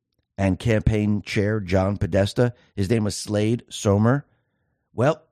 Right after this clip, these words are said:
this individual, who is close friends of John Podesta,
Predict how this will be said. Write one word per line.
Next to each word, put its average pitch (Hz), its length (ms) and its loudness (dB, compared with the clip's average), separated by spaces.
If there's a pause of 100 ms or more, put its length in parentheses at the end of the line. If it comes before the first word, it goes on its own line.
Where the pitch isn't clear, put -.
(440)
this 175 260 2
individual, 151 760 2 (460)
who 113 120 2
is 98 140 0
close 123 280 -2
friends 117 360 0
of 92 80 -2
John 104 220 -2
Podesta, 95 380 -2